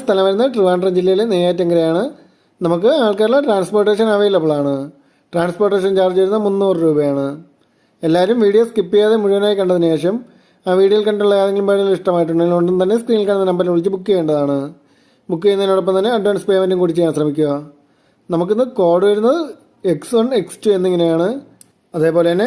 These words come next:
നമ്മുടെ WhatsApp ഗ്രൂപ്പിൻ്റെ ലിങ്ക് ആഡ് ചെയ്തിട്ടുണ്ട്, എല്ലാവരും ജോയിൻ ചെയ്യാൻ ശ്രമിക്കുക. ഓക്കെ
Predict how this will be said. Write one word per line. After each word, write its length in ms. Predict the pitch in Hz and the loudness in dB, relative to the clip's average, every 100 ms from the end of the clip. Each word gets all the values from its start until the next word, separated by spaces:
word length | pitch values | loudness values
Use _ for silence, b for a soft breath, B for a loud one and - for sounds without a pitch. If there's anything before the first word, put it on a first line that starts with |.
| 294 | 0
നമ്മുടെ 240 | 190 175 220 | 0 0 0
WhatsApp 360 | 170 160 156 196 | 0 0 -2 -4
ഗ്രൂപ്പിൻ്റെ 400 | 190 196 190 190 190 | 0 0 0 0 0
ലിങ്ക് 180 | 190 190 277 | 0 0 0
ആഡ് 160 | 185 175 | 0 0
ചെയ്തിട്ടുണ്ട്, 400 | 175 175 170 175 254 | 0 0 0 0 2
എല്ലാവരും 340 | 190 180 180 220 185 | 2 2 2 0 2
ജോയിൻ 240 | 170 180 175 | 2 0 0
ചെയ്യാൻ 160 | 175 143 | 0 0
ശ്രമിക്കുക. 360 | 147 143 147 139 147 b b b b 185 | -4 -2 -2 -4 -10 b b b b -2
ഓക്കെ 160 | 185 | 0